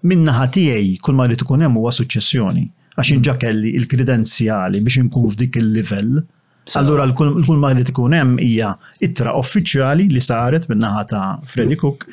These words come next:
Speaker 1: fejn hu qed jgħaddi il-privileġġi u t-titli u kollox tal-, tal-Knisja Luċiferjana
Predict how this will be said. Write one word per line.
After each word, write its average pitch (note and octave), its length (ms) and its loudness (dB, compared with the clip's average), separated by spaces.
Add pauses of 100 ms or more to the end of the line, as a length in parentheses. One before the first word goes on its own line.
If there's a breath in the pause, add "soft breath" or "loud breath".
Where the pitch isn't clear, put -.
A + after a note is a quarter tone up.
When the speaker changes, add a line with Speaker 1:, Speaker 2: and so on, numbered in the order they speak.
(220 loud breath)
Speaker 1:
fejn D3 320 -2
hu D#3+ 260 2
qed C3 220 -2
jgħaddi G#2+ 540 0 (140)
il-privileġġi A2 760 -2 (140)
u C#3 120 0
t-titli A#2+ 500 0
u G3+ 60 0
kollox D#3+ 460 -2 (320 loud breath)
tal-, A#2+ 520 0
tal-Knisja B2 500 0
Luċiferjana A2+ 640 -2